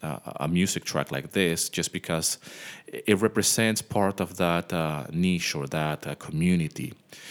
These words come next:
You know, if you're into, uh, arcade, uh, video games, and you like, uh, cosplay, I mean, I don't know how, how far can you take it and say, "Yes, of course, this, this music track or this score belongs in, in our pop culture in that category."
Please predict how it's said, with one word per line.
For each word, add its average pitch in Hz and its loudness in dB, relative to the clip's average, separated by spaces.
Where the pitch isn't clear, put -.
You 73 -6
know, 78 0
if 82 -4
you're 85 4
into, 82 0
uh, 76 0
arcade, 85 0
uh, 78 -2
video 85 2
games, 82 0
and 73 -4
you 76 -2
like, 78 -2
uh, 73 -4
cosplay, 85 -2
I 104 2
mean, 101 4
I 107 4
don't 113 6
know 127 4
how, 120 6
how 107 4
far 101 4
can 101 -2
you 85 2
take 98 0
it 87 2
and 82 2
say, 90 0
"Yes, 87 2
of - -6
course, 85 2
this, 101 4
this 107 6
music 123 4
track 90 0
or 90 0
this 92 0
score 113 2
belongs 92 2
in, 87 0
in 92 2
our 82 2
pop - 2
culture 123 2
in 82 2
that 87 2
category." 82 0